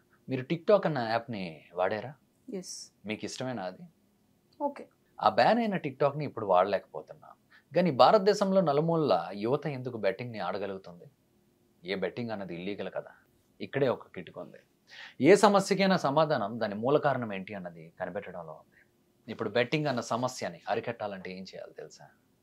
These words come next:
Speaker 1: భారతదేశంలో ఆ బెట్టింగ్ యాప్లు ఓపెన్ అవ్వకుండా దాన్ని తీవ్రంగా బ్యాన్ చేయాలి. ఎందుకంటే మీకు ఇంకొక సింపుల్ అనాలజీ చెప్తా.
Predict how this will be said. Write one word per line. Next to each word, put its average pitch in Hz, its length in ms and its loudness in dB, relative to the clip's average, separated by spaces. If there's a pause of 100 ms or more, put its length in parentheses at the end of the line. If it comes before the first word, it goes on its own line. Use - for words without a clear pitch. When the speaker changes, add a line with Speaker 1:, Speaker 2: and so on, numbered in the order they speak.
(640)
Speaker 1:
భారతదేశంలో 151 720 8 (600)
ఆ 107 60 8
బెట్టింగ్ 151 380 4
యాప్లు 120 560 6 (180)
ఓపెన్ 120 320 0
అవ్వకుండా 95 500 -2
దాన్ని 104 260 -6
తీవ్రంగా 135 420 -2
బ్యాన్ 110 360 -2 (100)
చేయాలి. 82 240 -10 (140)
ఎందుకంటే 165 760 -2 (160)
మీకు 120 180 -8
ఇంకొక 127 200 -10
సింపుల్ 156 320 -2
అనాలజీ 110 340 -4
చెప్తా. - 320 -16